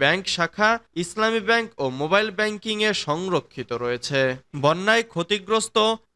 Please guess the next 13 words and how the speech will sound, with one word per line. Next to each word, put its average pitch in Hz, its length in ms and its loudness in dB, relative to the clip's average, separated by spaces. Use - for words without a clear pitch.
এগারো 185 240 4
জেলার 226 260 4
মানুষের 190 380 -2
জন্য 123 240 -6
টিএসসিতে 139 600 -2
গত 165 180 0
বাইশে 147 360 0
আগস্ট 151 340 0
গণত্রাণ 202 440 2
সংগ্রহ 202 380 0
কর্মসূচি 131 640 -2
শুরু 120 260 -4
করে 131 200 2